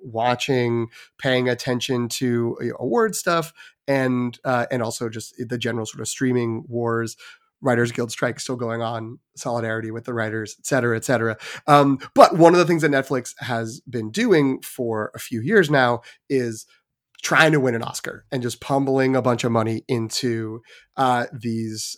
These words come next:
uh, uh, you know, auteur-driven, uh, uh, productions and also, you know,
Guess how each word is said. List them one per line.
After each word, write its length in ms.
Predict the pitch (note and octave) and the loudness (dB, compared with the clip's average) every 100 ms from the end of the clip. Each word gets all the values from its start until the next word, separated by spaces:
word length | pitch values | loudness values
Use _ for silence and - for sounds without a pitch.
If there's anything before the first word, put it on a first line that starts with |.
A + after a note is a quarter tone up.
| - | -4
uh, 400 | A#2+ A2+ B2 C3+ | -4 -2 -6 -6
uh, 340 | B2+ A#2 A#2 A2+ | -2 0 -2 -2
you 80 | A2+ | -6
know, 120 | - | -6
auteur-driven, 1700 | C3 - - D#3+ D3+ C#3+ C#3 C3+ - - _ C3 B2+ B2 A#2+ A2+ A2 A2 _ _ _ | -8 -6 -4 2 4 4 4 2 -4 -20 _ -8 -2 -2 -2 -4 -6 -10 _ _ _
uh, 340 | C3+ B2+ A2+ B1 - - | -2 0 -2 -6 -8 -8
uh, 160 | A#1+ | -6
productions 720 | - D3 E3 G#3 - F3 E3 D3+ | -4 2 4 4 6 6 6 2
and 180 | D3 C3 | -2 -2
also, 300 | A#2+ - A#2+ C#3 | -2 -6 -8 -8
you 80 | |
know, 140 | A#2 | -10